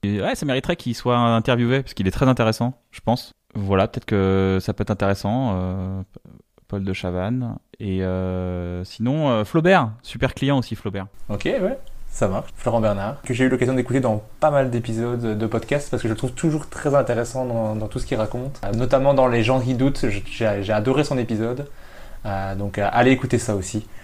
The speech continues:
Speaker 2: profitez-en, que vous êtes sur votre plateforme de podcast pour aller écouter Les gens qui doutent également.
Speaker 1: Et, euh, Tanguy, du Barbès, Tanougi sur Instagram. Jeune gars qui commence à, à s'installer un peu dans l'humour, euh,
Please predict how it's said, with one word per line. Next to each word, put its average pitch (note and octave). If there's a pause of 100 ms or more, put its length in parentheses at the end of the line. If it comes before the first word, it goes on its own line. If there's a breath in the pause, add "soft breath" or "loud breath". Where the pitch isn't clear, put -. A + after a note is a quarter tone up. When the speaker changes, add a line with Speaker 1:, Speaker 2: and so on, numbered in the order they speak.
(140 loud breath)
Speaker 2:
profitez-en, A2 (260 loud breath)
que -
vous G2+
êtes A2+
sur G#2+
votre G2
plateforme A#2
de A2
podcast A2
pour G2+
aller G#2
écouter -
Les A2+
gens G#2+
qui A2+
doutent A#2
également. G#2 (540)
Speaker 1:
Et, A#2+
euh, B2
Tanguy, F#3+ (260)
du A2+
Barbès, C3+ (520)
Tanougi B2+
sur G#2+
Instagram. G2+ (200)
Jeune A2+
gars B2
qui B2
commence A2+
à, G#2
à A2
s'installer A2+
un A#2
peu A#2+
dans A2
l'humour, G#2+
euh, F2+